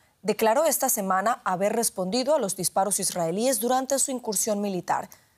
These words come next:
Sin embargo, analistas afirman que no tiene la capacidad necesaria para hacer frente a las tropas israelíes,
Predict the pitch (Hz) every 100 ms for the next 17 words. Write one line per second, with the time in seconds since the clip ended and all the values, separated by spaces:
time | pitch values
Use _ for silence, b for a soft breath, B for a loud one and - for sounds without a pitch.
0 | b b b - - 190 196 226 208 269
1 | 262 175 185 185 208 190 - 208 220 220
2 | 220 _ 214 208 214 233 233 285 311 330
3 | 220 185 190 175 180 180 214 196 - 202
4 | 220 208 175 170 196 - 214 208 190 175
5 | 196 190 202 - 185 170 208 247 -